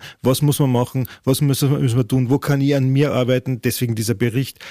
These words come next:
Wie kann ich, wie kann ich besser werden? Wie kann ich effektiver werden? Wie kann ich mehr, ähm, mich besser in, im, im, im Griff haben? Ähm, wir haben ja Wissenschaft seit, seit, seit, ich weiß nicht wie viel tausend Jahren,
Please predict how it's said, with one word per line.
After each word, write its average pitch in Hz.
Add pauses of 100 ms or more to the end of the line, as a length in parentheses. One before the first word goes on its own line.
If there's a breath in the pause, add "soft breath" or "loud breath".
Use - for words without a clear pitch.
(180 loud breath)
Wie 123
kann 135
ich, 131
wie 127
kann 127
ich 123
besser 127
werden? 123
Wie 123
kann 131
ich 123
effektiver 123
werden? 117
Wie 117
kann 120
ich 117
mehr, 117 (420 loud breath)
ähm, 113
mich 143
besser 135
in, 123
im, 123
im, 123
im 127
Griff 131
haben? 123 (320 loud breath)
Ähm, 117 (160 loud breath)
wir 107
haben 135
ja 117
Wissenschaft 131
seit, 113
seit, 113
seit, 117
ich 117
weiß 120
nicht 113
wie 123
viel 117
tausend 117
Jahren, 113